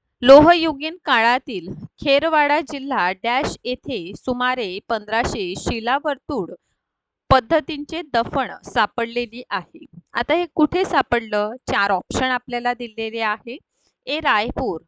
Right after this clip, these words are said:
बी नागपूर, सी वर्धा आणि चौथा आहे रत्नागिरी.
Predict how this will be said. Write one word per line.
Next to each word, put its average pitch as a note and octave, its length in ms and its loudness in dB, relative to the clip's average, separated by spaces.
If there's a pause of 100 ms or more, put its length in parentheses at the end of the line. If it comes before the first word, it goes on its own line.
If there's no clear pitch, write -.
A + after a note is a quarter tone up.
(100)
बी A3+ 180 -8
नागपूर, G3 560 -4
सी - 420 -10
वर्धा G#3+ 360 -4
आणि F#3 320 -8 (120)
चौथा G#3+ 340 -2
आहे G#3+ 320 -2
रत्नागिरी. F#3+ 800 -4